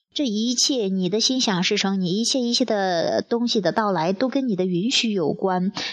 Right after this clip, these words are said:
跟那些具体的形式啊、行动啊、语言啊，它没有关系，一切都是，呃，你这个跟你的这个允许程度有关，跟你有多嗨啊，有多爽。”我都跟他说：“你跟一个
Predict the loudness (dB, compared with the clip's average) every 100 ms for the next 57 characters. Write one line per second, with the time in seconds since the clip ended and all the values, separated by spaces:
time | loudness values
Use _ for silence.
0 | -4 -2 0 0 0 0 0 0 0 2
1 | 2 0 0 0 0 0 0 2 0 0
2 | 0 0 0 0 0 0 0 0 0 0
3 | 0 0 0 0 2 2 2 2 0 0
4 | -2 -2 -2 -2 -2 0 2 2 2 0
5 | 0 -2 -10 -4 0 0 0 0 2 0
6 | 0 -4 -4 0 0 0 0 0 2 2
7 | 0 0 0 0 0 0 -2 0 0 0
8 | 0 0 0 0 0 0 0 0 0 0
9 | 0 0 0 0 0 0 0 0 0 0
10 | 0 -2 0 0 0 0 0 0 0 0
11 | 0 0 0 0 0 0 -2 -4 -12 -14
12 | -4 -2 0 0 0 -2 -2 -2